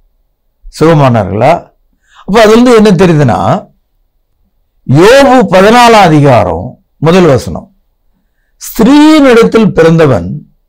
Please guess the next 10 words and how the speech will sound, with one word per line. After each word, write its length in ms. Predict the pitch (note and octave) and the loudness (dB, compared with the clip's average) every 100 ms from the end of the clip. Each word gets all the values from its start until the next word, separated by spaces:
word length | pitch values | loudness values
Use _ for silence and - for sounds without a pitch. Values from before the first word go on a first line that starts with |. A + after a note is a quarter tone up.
| _ _ _ _ - | _ _ _ _ -4
கவனியுங்கள், 560 | C3 B2+ A2 A2+ C#4 - _ _ _ - A3 | -2 0 -2 -2 -4 -8 _ _ _ -8 -2
"சஞ்சலம் 720 | A#3 C4 A#3+ C#4 C4+ A#3+ F3+ | 0 2 2 2 2 2 2
நிறைந்தவனும் 840 | F#3+ G#3+ G3+ F3 B2 G#2 A2+ E3 F#3+ _ _ _ _ _ _ _ _ _ | 2 2 2 0 -2 -4 -6 -10 -14 _ _ _ _ _ _ _ _ _
வாழ்நாள் 880 | - C#3+ G3+ C4+ C#4+ B3+ A#3+ B3 A#3 | -4 0 2 2 2 2 2 0 0
குறைந்தவனுமாய் 880 | E3 F#3 A3+ A3 G#3 F#3 E3 D#3 F3 | -2 0 2 2 2 0 0 0 0
இருக்கிறான்." 840 | C#3 A#2 A#2 A#2+ C3+ A#2 D#2+ - _ _ _ _ _ _ _ _ _ _ _ _ - | -2 -2 -2 0 2 0 -2 -12 _ _ _ _ _ _ _ _ _ _ _ _ -2
புரியுதுங்களா? 520 | F3+ D3 F#3 C#4 - _ _ _ _ _ _ _ _ _ | 0 0 0 -2 -8 _ _ _ _ _ _ _ _ _
ஸ்திரீயினிடத்துல 760 | - F3+ G3 A#3+ A3 G3 F#3+ B2+ | -10 -2 0 2 2 2 0 0
பிறந்த 360 | D3+ E3 E3 | 0 0 2
ஆளு 480 | C3 G2 A2+ G3 - | 0 0 -2 -2 -6